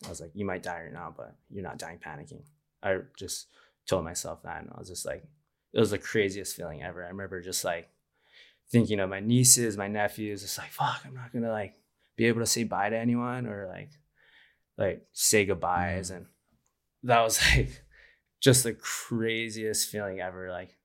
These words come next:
Speaker 1: that moment I've learned so much on of just, like, living a good life because, like, you know, I even, like, didn't, I remember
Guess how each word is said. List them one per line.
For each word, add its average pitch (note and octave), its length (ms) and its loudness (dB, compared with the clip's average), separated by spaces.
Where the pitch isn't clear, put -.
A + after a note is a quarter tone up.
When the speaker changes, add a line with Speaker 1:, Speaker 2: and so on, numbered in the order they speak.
Speaker 1:
that B2 200 12
moment A2 320 0
I've F#2 140 -10
learned F#2+ 240 -6
so - 640 2
much F2+ 240 -8
on F2 200 -10
of E2+ 120 -16
just, - 240 -4
like, F#2 220 -6
living F#2 320 -2
a E2+ 80 -12
good E2 160 -8
life C#2+ 260 -12
because, F2 300 -12
like, D#2+ 160 -14
you G2+ 100 0
know, F2 280 -2
I A2+ 180 8
even, G#2+ 340 0
like, F#2+ 240 -12
didn't, G#2 360 -2
I A2 100 2
remember G#2 500 -2